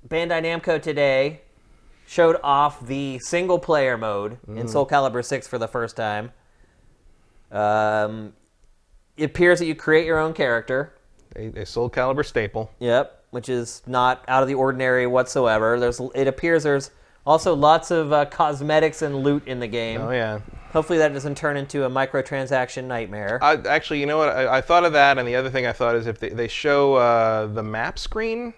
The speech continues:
Speaker 2: in this at some
Speaker 1: Yeah.
Speaker 2: point,
Speaker 1: Yeah.
Speaker 2: and you choose to where to go. Oh, here we go.
Speaker 1: Yeah.
Speaker 2: Well, it cho-, shows you, they choose where to go, and it says how much it costs to go to those places,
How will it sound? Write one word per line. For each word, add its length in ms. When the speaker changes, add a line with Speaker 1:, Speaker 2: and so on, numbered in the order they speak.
Speaker 2:
in 180
this 180
at 140
some 80
Speaker 1:
Yeah. 160
Speaker 2:
point, 260
Speaker 1:
Yeah. 300
Speaker 2:
and 180
you 100
choose 540
to 160
where 380
to 80
go. 140
Oh, 140
here 180
we 80
go. 160
Speaker 1:
Yeah. 340
Speaker 2:
Well, 240
it 140
cho-, 240
shows 240
you, 140
they 180
choose 240
where 80
to 80
go, 220
and 100
it 80
says 220
how 80
much 140
it 140
costs 760
to 100
go 600
to 120
those 260
places, 520